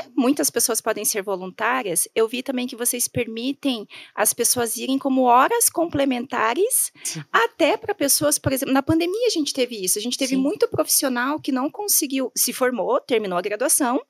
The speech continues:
Speaker 1: e não conseguiu o seu diploma porque não conseguia fazer um estágio, porque tava
Speaker 2: Aham.
Speaker 1: tudo fechado. E aí vocês, né, liberam também pro voluntariado e
Speaker 2: Claro.
Speaker 1: vocês dão um certificado de horas complementares e esse profissional também consegue depois ter o diploma.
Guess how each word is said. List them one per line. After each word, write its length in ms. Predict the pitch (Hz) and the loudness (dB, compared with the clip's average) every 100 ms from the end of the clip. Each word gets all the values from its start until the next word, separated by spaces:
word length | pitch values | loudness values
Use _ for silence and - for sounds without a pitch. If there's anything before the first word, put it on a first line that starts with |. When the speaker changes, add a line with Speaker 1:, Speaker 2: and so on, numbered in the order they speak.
| - - - - - | -16 -20 -20 -20 -4
Speaker 1:
e 120 | 294 | 0
não 240 | 320 302 320 | 4 2 2
conseguiu 460 | 427 415 311 262 | 0 0 0 0
o 20 | 277 | 0
seu 180 | 294 | 0
diploma 560 | 254 262 247 254 339 370 | -2 0 4 4 4 0
porque 300 | - - 269 | -2 0 0
não 100 | 269 | 0
conseguia 420 | 262 269 247 233 | 0 -2 0 -4
fazer 220 | 247 233 | -4 -4
um 60 | 240 | -2
estágio, 580 | 262 - 320 302 247 240 | -2 0 2 2 2 0
porque 260 | 233 - | -4 -6
tava 200 | 208 247 | -4 -4
Speaker 2:
Aham. 60 | 247 | -4
Speaker 1:
tudo 140 | 254 | -6
fechado. 920 | 240 247 - 294 320 311 285 254 269 277 - - - | -4 -2 0 2 2 2 0 0 -2 -4 -12 -18 -2
E 140 | 277 | 2
aí 260 | 294 285 269 | 2 2 2
vocês, 500 | 339 339 339 294 403 | 2 2 4 2 2
né, 180 | 262 247 | 0 2
liberam 460 | 427 381 247 240 233 | 4 4 4 0 0
também 260 | 240 226 | -2 -2
pro 140 | 233 226 | -6 -4
voluntariado 720 | 226 226 240 247 277 277 - | -2 -2 -4 -2 0 0 2
e 120 | - | 2
Speaker 2:
Claro. 120 | 403 | 2
Speaker 1:
vocês 260 | 392 320 294 | 2 2 2
dão 260 | 254 254 440 | 2 0 0
um 20 | |
certificado 760 | - 427 - 320 - 294 294 269 | 0 0 0 -4 0 2 2 0
de 140 | 285 | 2
horas 240 | 254 262 | 2 2
complementares 800 | - 269 277 285 294 294 302 381 | 0 2 4 4 2 0 0 0
e 40 | 370 | -2
esse 160 | 349 339 | -2 -2
profissional 560 | 339 - - 330 311 | -2 0 2 2 0
também 200 | 311 302 | 0 -2
consegue 380 | 302 311 294 269 | 0 0 0 0
depois 300 | 285 285 285 | -2 -2 -4
ter 80 | 302 | -4
o 40 | 262 | -6
diploma. 440 | - 277 269 | -4 -2 -2